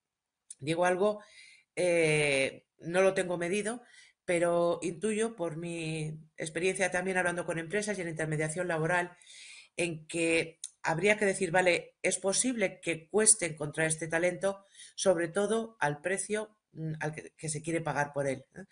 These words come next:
En muchas ocasiones, y esto perjudica y puede explicar esa diferencia también con la formación profesional, por desgracia, se sigue pensando en ocasiones que una formación profesional, u-, una persona que ha hecho formación profesional tiene que ganar menos, ¿eh?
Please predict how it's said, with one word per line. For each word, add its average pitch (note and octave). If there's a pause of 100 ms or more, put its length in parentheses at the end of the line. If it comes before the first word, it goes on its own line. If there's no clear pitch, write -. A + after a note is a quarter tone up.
(340)
En D#3
muchas F3+
ocasiones, G3
y F#3+
esto F3+
perjudica E3
y D3
puede F3+
explicar F3
esa E3
diferencia D#3
también D#3+
con D#3
la D3+
formación D3
profesional, D#3+ (640)
por E3
desgracia, G3+ (300)
se F3
sigue F3+ (200)
pensando F3+
en F3
ocasiones F#3+ (340)
que F3
una D#3+
formación E3
profesional, F#3+ (640)
u-, D#3+ (160)
una F#3
persona F#3
que -
ha -
hecho D#3+
formación D#3
profesional G3 (380)
tiene D#3+
que E3+
ganar E3
menos, F#3
¿eh? F#3+